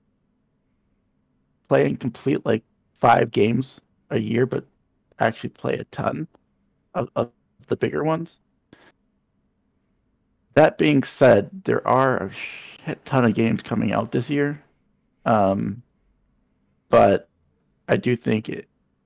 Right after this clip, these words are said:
if you look at it from the perspective that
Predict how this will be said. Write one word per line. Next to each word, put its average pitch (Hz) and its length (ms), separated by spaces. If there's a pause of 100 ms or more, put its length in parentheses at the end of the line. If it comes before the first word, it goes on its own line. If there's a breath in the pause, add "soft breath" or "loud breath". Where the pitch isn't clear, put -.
(760)
if - 180
you 110 100
look 120 220
at 123 100
it 127 100
from 120 200
the 113 100
perspective 113 880
that 110 320